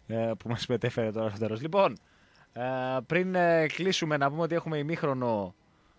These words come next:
στο Αργεντινή-Κροατία που είναι στο, στο μηδέν μηδέν, για όλους εσάς που είστε φαν του, του ποδοσφαίρου και τρώτε τα νιάτα σας με το,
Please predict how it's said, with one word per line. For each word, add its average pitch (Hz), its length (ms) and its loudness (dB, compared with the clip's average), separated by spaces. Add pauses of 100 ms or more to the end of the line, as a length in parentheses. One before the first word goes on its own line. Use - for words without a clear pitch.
(120)
στο - 240 -2
Αργεντινή-Κροατία 120 800 2
που 113 100 -4
είναι 113 140 -2
στο, 95 880 -2 (600)
στο - 180 -4
μηδέν 110 280 2
μηδέν, 113 420 4 (180)
για 107 220 2
όλους 107 200 0
εσάς 104 320 -6
που 95 260 -6
είστε 101 220 -6 (640)
φαν 104 280 -2
του, 98 320 -2
του 95 60 -8
ποδοσφαίρου 101 480 -4
και 95 360 -8 (280)
τρώτε 120 280 0
τα 101 140 -4
νιάτα 110 240 -8
σας 101 180 -18
με 107 100 -16
το, 95 460 -12